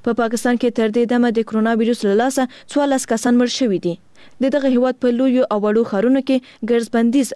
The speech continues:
وضع شوی دی. د پاکستان د روغتیا وزارت وایي،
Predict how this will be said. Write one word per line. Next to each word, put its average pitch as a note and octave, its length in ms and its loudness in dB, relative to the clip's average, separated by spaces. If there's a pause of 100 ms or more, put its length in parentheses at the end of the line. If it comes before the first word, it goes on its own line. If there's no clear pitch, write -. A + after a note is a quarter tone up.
(160)
وضع G3 260 -2
شوی F3+ 280 -2
دی. F3+ 60 0 (460)
د C4 120 0
پاکستان C4 400 0
د A#3 80 0
روغتیا C4+ 240 -2
وزارت C4+ 340 0
وایي، C4 260 2